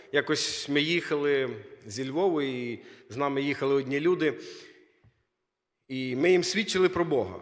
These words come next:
Це були невіруючі люди, і вони говорять: "А чому ви так, е, впевнено говорите, що саме християнство є правильним напрямком вірування?"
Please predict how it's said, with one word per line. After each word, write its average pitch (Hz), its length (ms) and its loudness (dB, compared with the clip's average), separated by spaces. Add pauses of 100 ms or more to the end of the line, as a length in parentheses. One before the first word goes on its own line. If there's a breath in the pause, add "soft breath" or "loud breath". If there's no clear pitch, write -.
(100)
Це - 140 -6
були 139 200 -2
невіруючі 135 500 -2
люди, 156 320 2 (480)
і 127 80 -6
вони 131 580 0
говорять: 139 640 2 (1120)
"А 143 80 0
чому 196 300 0
ви 202 100 6
так, 147 420 0
е, 127 280 0
впевнено 151 580 2
говорите, 214 460 0
що - 280 2 (300 loud breath)
саме 202 360 2
християнство 170 1080 2 (540 loud breath)
є 139 200 2
правильним 147 840 2
напрямком 131 600 0
вірування?" 107 640 -2